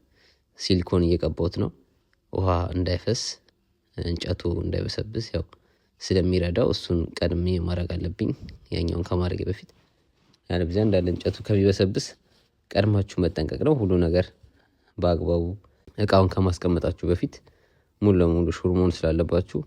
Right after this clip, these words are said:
ሁሉን አንድ በአንድ አራት፣ አራቱንም አቅጣጫ በአግባቡ መለጠፍ አለባችሁ። እንደዚህ ከለጠፍን በኋላ ቀጥታ ደግሞ ያው፣ እ፣ እንትኑን ከታች ገጥመዋለሁ። ቧንቧው ምናምን የሚተላለፍበት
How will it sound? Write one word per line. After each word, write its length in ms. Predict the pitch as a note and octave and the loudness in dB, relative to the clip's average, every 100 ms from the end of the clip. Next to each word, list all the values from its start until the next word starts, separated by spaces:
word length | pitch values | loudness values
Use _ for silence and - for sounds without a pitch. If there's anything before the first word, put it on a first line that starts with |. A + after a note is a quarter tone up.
| _ | _
ሁሉን 300 | - F2 F2 E2 | -4 0 2 0
አንድ 200 | - E2 D#2+ | -4 -2 -2
በአንድ 280 | E2 E2+ E2+ | -2 -2 -2
አራት፣ 240 | F2 E2+ - - - | 0 -2 -2 -10 -6
አራቱንም 540 | F#2+ G2+ G2 - F2 | 0 0 0 0 0
አቅጣጫ 360 | F2 E2+ E2+ D2+ B2+ - _ _ _ _ _ _ G#2 | 0 -2 -6 -2 -4 -4 _ _ _ _ _ _ 0
በአግባቡ 460 | F2 E2 E2+ E2+ E2+ F2 - _ - | 2 2 2 2 0 -2 -6 _ -8
መለጠፍ 460 | E2 E2 D#2+ - - | -4 -4 -4 -6 -4
አለባችሁ። 560 | E2 E2 E2 E2+ - - - _ _ _ _ _ - | -2 -2 -4 -4 -4 -10 -12 _ _ _ _ _ 0
እንደዚህ 320 | F#2+ F#2+ G2 | 4 4 4
ከለጠፍን 500 | G#2+ F#2+ E2 F2+ F#2+ | 2 2 2 -2 -2
በኋላ 260 | F2 F2 G2 C#3+ _ _ | 0 0 -2 -4 _ _
ቀጥታ 300 | - F#2+ - F#2 | -4 -4 -2 -2
ደግሞ 240 | E2+ E2+ F#2 | -2 -2 -2
ያው፣ 140 | F#2+ - - - _ _ _ _ _ _ _ _ _ - | -2 -6 -16 -18 _ _ _ _ _ _ _ _ _ -10
እ፣ 180 | - D#2 | -6 -4
እንትኑን 380 | D#2 - - E2+ | -2 -4 0 0
ከታች 300 | D#2 E2+ F2 - | 0 -2 -4 0
ገጥመዋለሁ። 440 | F2+ - E2 F#2+ G2 | 0 2 0 2 4
ቧንቧው 360 | E2+ D#2+ E2+ | 2 2 2
ምናምን 260 | E2+ F2 E2+ | 2 2 0
የሚተላለፍበት 760 | E2+ - F2 F2 - E2 A2 | -2 -2 -2 -2 -4 -2 -2